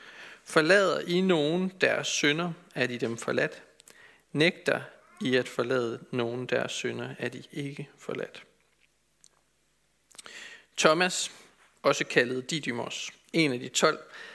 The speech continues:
havde ikke været sammen med dem, da Jesus kom. De andre disciple sagde til ham, "Vi har set Herren." Men Thomas sagde til dem, "Hvis jeg ikke ser navlemærkerne i hans hænder og stikker min finger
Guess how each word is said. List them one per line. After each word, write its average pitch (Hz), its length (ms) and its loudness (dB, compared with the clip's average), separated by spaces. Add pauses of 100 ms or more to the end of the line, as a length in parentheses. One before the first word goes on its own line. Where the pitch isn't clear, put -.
(100)
havde 180 180 6
ikke 202 160 2
været 151 160 6
sammen 202 340 4
med 123 120 0
dem, 131 160 -2
da 127 200 4
Jesus 143 380 0
kom. - 280 2 (1200)
De 139 120 6
andre 151 260 2
disciple 143 460 -2
sagde 139 240 2
til 143 160 -4
ham, 131 160 -4 (760)
"Vi 143 120 -2
har 170 140 0
set 175 520 -4 (180)
Herren." 151 460 -4 (1500)
Men 139 160 4
Thomas 147 360 4
sagde 131 260 2
til 131 200 -2
dem, 131 120 -8 (580)
"Hvis - 160 4
jeg 202 120 8
ikke 220 140 0
ser 175 340 2 (120)
navlemærkerne 123 840 2
i - 20 -2
hans 123 340 -4
hænder 160 280 2
og 131 100 0
stikker 143 280 2
min 135 200 0
finger 143 400 0